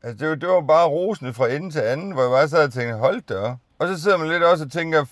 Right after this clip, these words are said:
"Fortjener jeg virkelig så meget ros?" Altså, total optur. Den overså jeg. Det var ikke med vilje. Hvorfor kører du ikke ud i skoven? Du skal være ude i skoven. Din mutjebølle. Han kører op og afleverer op på skolen.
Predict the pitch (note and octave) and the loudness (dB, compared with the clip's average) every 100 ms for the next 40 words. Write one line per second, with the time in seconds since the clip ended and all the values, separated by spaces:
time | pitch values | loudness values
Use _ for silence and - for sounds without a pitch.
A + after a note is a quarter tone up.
0 | _ _ B2+ A#2+ - G3+ - B2+ A#2+ E3+ | _ _ -8 -8 0 2 2 0 0 0
1 | C#3 A3+ D4+ B2 A2+ E3+ G#3 G#3+ G#3 A3+ | 0 -4 -4 -6 -2 0 2 2 4 2
2 | B3+ - - _ _ A2 A#2+ F#2+ B2 G2+ | 0 -6 -16 _ _ -8 -6 -6 -12 -4
3 | F#3 A#3 C#3+ D4+ - C#3 G#2+ G2 - F3+ | 0 0 2 0 -2 -8 -8 -10 -4 2
4 | E3 E3 C3+ G2 E2 _ _ - - - | 4 2 0 -4 -8 _ _ -20 -14 -6
5 | A2+ F#2+ F2 F#2+ F2 - - - _ _ | -4 -4 -10 -12 -14 -18 -20 -20 _ _
6 | _ - C#3+ E3+ E3 D#3+ E3 E3+ E3 E3+ | _ -2 0 -2 -4 -2 -2 -2 -2 -2
7 | D#3+ - F3+ D#3+ D3+ E3 F3+ F3+ - F#3+ | -4 0 0 2 -4 0 2 2 4 4
8 | E3 G2+ - _ _ A#2+ A#2+ C3+ - A2 | 4 0 -12 _ _ -6 -2 -2 -4 -12
9 | G2+ A#2+ B2 A2+ - - E3 D3+ F3 D3+ | -6 -6 -6 -10 -20 -6 -6 -4 2 4
10 | - C#3+ D3 E3+ D3+ D3 D#3+ C#3 - D#3 | 4 4 4 4 6 4 2 -8 -2 0
11 | F3 E3+ B2+ | 0 -2 -6